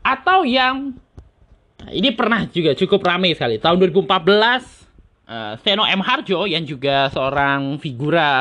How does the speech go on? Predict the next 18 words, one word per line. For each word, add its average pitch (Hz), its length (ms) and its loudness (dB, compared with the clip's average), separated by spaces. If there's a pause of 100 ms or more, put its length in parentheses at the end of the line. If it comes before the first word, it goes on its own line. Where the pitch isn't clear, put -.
penting 180 320 -2
dalam, 135 400 0 (880)
eh, 98 280 0 (120)
anu-, 170 320 -2 (160)
Yayasan 180 320 0
Anugerah 160 400 -2
Musik 156 160 -4
Indonesia 151 400 -4
membuat 185 480 -2 (240)
album 202 320 0
penghormatan 196 880 -2 (1080)
untuk, 196 800 2 (160)
bukan 151 200 -4
album 131 240 -2
penghormatan 147 480 -2
sih, - 200 -6
album 214 320 0
kolaborasi, 190 960 0